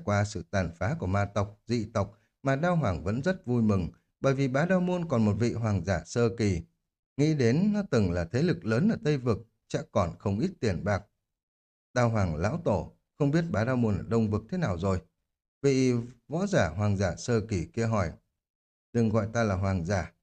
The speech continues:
ta và ngươi đều là hoàng giả, cứ kêu tên đi, gọi ta là Diệp Dung." Đao Hoàng sảng khoái cười nói. Về phần Bá Đao Môn ở Đông Vực, dưới sự dẫn dắt của Bàn Hoàng, đã là một đại thế lực đỉnh cấp, ít ai có thể sánh bằng Bá Đao Môn ta.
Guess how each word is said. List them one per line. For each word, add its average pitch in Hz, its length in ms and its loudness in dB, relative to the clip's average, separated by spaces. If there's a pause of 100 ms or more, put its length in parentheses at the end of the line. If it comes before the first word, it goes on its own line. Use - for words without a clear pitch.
ta 120 140 0
và 95 120 -2
ngươi 104 260 2
đều 101 140 0
là 92 120 0
hoàng 95 280 0
giả, 87 260 -2 (320)
cứ 147 80 0
kêu 131 220 0
tên 117 280 2
đi, 107 220 2 (160)
gọi 113 180 0
ta 117 160 -2
là 87 160 0
Diệp 101 280 -2
Dung." 117 320 -2 (420)
Đao 185 140 4
Hoàng 117 280 2
sảng 90 320 -2
khoái 123 240 -2
cười 87 180 -2
nói. 110 340 -2 (500)
Về 143 120 4
phần 135 260 0
Bá 123 120 2
Đao 185 140 2
Môn 170 300 0
ở 87 160 -4
Đông 107 300 0
Vực, 107 140 2 (140)
dưới 123 180 0
sự 120 140 -2
dẫn 110 220 -2
dắt 190 200 -2
của 92 100 -2
Bàn 85 220 -2
Hoàng, 95 300 0 (340)
đã 120 200 0
là 107 260 2
một 87 220 -4
đại 110 280 0
thế 160 80 2
lực 170 240 0
đỉnh 107 200 0
cấp, 190 220 -2 (240)
ít 185 220 -2
ai 110 220 0
có 156 80 -6
thể 87 160 -8
sánh 156 300 -2
bằng 95 220 -4
Bá 92 160 -2
Đao 135 140 -2
Môn 104 240 0
ta. 113 260 -2